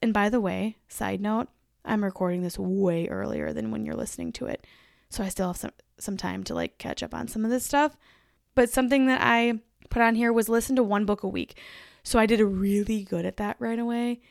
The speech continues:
and then I <laughs> failed at that big time later. And then another one was listen to one ted Talk a week because I love ted Talks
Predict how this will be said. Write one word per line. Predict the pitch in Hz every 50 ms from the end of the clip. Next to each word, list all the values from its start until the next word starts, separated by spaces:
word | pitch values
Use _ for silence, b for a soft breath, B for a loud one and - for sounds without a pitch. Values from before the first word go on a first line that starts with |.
| b b b b -
and | - 185 185 185
then | 180 175
I | 170 165 160
<laughs> | 160
failed | - - - - - - - 185 - - - 165 196 190 196 190
at | - - 185 185 - -
that | - 240 233 202 190 196 - _
big | - 196 202 190 180
time | - - 185 180 185 180
later. | 185 185 196 226 269 294 320 339 320 b b b b b b b b b b _ _ _
And | - 220 226
then | 220 220
another | 220 220 254 285 285
one | 269 277 254
was | 240 233 214
listen | 220 247 240 - 294
to | 254 -
one | 254 226 240 240 240
ted | 220 - 339 392 370
Talk | - 220 190 190 -
a | -
week | - - - - -
because | 226 214 226 - 214
I | 196
love | 196 190 190 196 196 196 196 196 196 -
ted | - - 202 196 196
Talks | - 220 214 220 220 220 - -